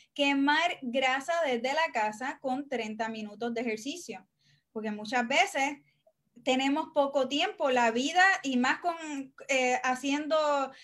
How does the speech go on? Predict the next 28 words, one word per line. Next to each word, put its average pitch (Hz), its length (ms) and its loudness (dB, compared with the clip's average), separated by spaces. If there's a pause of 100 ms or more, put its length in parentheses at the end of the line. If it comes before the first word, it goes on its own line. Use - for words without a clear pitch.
(160)
eh, 254 400 2
las 254 200 2
clases 320 520 2
en 285 80 0
la 247 160 2
casa, 359 500 4
estamos 285 460 -2
súper, 277 560 2 (220)
eh, 262 300 4
ajoradas 302 720 6
con 277 160 0
mucho 285 300 0
trabajo 330 560 6
y 269 120 2
necesitamos 269 1300 -2 (200)
rutinas 320 640 -2
que 277 140 0
sean 285 300 -2
cortas 359 460 0
y 262 120 -2
nuestro 254 340 -2
sistema 262 680 0 (600)
cubre 311 640 6
esas 277 260 0
necesidades 311 880 2
para 226 360 0
ese 233 240 0
mercado. 220 640 -2